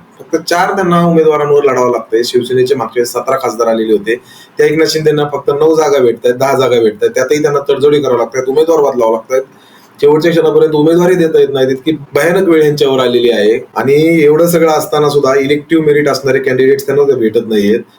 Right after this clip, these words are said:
अजितदादांचे तर चार पैकी झिरोचा आकडा लागत आहे, इतकी भयानक परिस्थिती आहे. आणि एकीकडे हे झाल्या त्यांच्या गोष्टी, माहितीच्या गोष्टी, पण या बाजूला एकटा वाघ, बाळासाहेबांचा वाघ, उद्धव बाळासाहेब ठाकरे हे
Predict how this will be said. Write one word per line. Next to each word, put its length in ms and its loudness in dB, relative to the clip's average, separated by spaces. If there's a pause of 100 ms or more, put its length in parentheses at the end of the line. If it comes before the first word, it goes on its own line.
(140)
अजितदादांचे 540 -2
तर 140 0
चार 260 -2
पैकी 220 -2
झिरोचा 380 0
आकडा 200 -2
लागत 280 0
आहे, 140 2
इतकी 260 -4
भयानक 320 -2
परिस्थिती 400 -6
आहे. 100 -12 (400)
आणि 220 0
एकीकडे 440 -2
हे 140 0
झाल्या 240 2
त्यांच्या 280 -2
गोष्टी, 280 -2
माहितीच्या 420 -2
गोष्टी, 260 -2 (360)
पण 100 2
या 140 2
बाजूला 600 0
एकटा 300 0
वाघ, 360 0 (240)
बाळासाहेबांचा 680 0
वाघ, 220 0 (580)
उद्धव 280 2
बाळासाहेब 400 0
ठाकरे 380 -4 (560)
हे 380 0